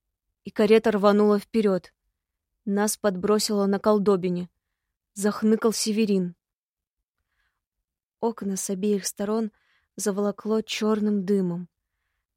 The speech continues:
Карета наполнилась раздражающим запахом. Это было что-то алхимическое. Карета, подскакивая на ухабах, набирала скорость. Бешено стучали копыта.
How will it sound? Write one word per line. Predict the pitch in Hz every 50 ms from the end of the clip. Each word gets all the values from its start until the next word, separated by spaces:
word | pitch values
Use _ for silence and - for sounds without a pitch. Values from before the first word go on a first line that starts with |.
| _ _
Карета | - 208 196 208 208 - 214
наполнилась | 202 202 190 - _ - 220 226 226 220 214 208 196 190 185 170 - -
раздражающим | - 190 202 190 185 180 190 196 196 185 196 202 208 214 208 190 - - 214 208 196
запахом. | 190 202 214 196 180 _ - 170 - - 165 175 165 _ _ _ _ _ _ _ _ _ _ _ _ _ _ _
Это | 196 - 214 202
было | 190 208 208 208 208
что-то | 196 - - - 208 _ 208 202
алхимическое. | 208 190 - - 226 220 220 214 190 - - 170 - - - _ 202 202 185 _ _ _ _ _ _ _ _ _ _ _ _ _ _ _ _ _ _
Карета, | - 214 202 202 214 220 - 202
подскакивая | _ 202 196 - - _ - 214 214 - - 196 196 196 190 190
на | 190 190 190
ухабах, | 185 180 - - 208 220 220 185 190 180 - - _ _ _ _ _ _ _
набирала | _ 196 190 175 202 202 208 202 208 208
скорость. | 202 - - _ - 214 202 190 185 185 - - _ - _ _ _ _ _ _ _ _ _ _ _ _ _ _ _ _ _ _
Бешено | - 180 180 208 214 208 - - 202 202 196
стучали | - - - 196 - - 220 208 208 202 202
копыта. | _ - 208 _ _ 208 190 - - 175 175